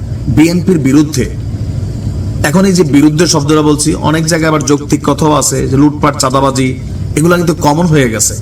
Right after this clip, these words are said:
আর এগুলোরই ওনারা বেশি বেশি ব্যবহার করেন, যেটা আওয়ামী লীগের সময় হয়েছে।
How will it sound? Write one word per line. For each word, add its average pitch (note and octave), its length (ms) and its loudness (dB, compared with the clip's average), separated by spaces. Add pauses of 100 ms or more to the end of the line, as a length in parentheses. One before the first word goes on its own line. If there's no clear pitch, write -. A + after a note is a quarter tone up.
(220)
আর C#3 160 0 (100)
এগুলোরই G3 460 2 (140)
ওনারা C#3+ 260 0
বেশি C#3 260 -2
বেশি C#3+ 200 0
ব্যবহার C3 380 0
করেন, D#3 280 0 (360)
যেটা C#3+ 200 2
আওয়ামী D3 220 2
লীগের D3+ 160 2
সময় D3 260 0
হয়েছে। A#2 340 0